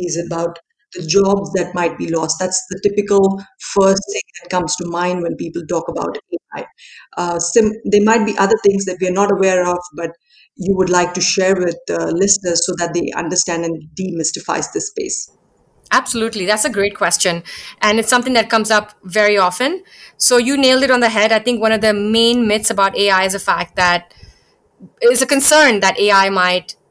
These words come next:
Speaker 2: take over people's jobs, and that is not the case. Uh, what actually A I does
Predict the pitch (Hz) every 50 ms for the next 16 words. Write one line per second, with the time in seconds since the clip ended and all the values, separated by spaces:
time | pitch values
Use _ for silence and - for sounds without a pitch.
0 | _ - - 220 214 214 208 196 202 196 202 196 - 190 185 165 - - 160 139
1 | 143 139 - 156 185 190 185 180 180 190 180 175 185 185 175 151 - - 170 -
2 | - - - 160 - - - - - - - - - - - - 196 196 196 190
3 | 190 190 190 190 175 170 - _ _ - 185 190 190 196 226 233 226 - 202 220
4 | 240 240 - - 254 247 240 233 226 226 208 - _ - 214 208 202 196 208 208
5 | 196 214 226 233 202 180 196 202 190 - -